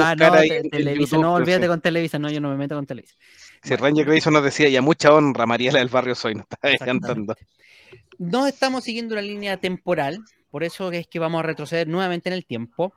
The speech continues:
Speaker 2: a los años, al año mil novecientos noventa y tres, y vamos a contar la historia de un camionero mexicano, hombre de familia, muy enamorado,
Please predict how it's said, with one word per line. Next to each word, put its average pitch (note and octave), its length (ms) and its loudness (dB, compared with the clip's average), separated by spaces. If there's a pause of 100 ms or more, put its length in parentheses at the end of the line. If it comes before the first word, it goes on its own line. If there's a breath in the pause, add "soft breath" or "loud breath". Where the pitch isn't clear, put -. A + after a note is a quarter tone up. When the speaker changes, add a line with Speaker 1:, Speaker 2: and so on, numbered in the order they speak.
Speaker 2:
a C#3 60 -6
los C3+ 100 -2
años, C3 280 -4 (120)
al B2+ 140 -6
año D3 160 -6
mil G3 160 -4
novecientos F3 340 -6
noventa D3+ 280 -8
y A2+ 60 -8
tres, F#3 380 -8
y E3 140 -6
vamos F#3 220 -4
a G3 40 -6
contar C#3+ 440 -4
la D#3+ 100 -2
historia C#3 440 -4
de B2 80 0
un B2 140 -2
camionero C#3 540 -2
mexicano, E3+ 600 -8
hombre A#2+ 380 -4
de A#2 100 -6
familia, D3+ 460 -6
muy F3+ 180 -2
enamorado, D#3+ 520 -4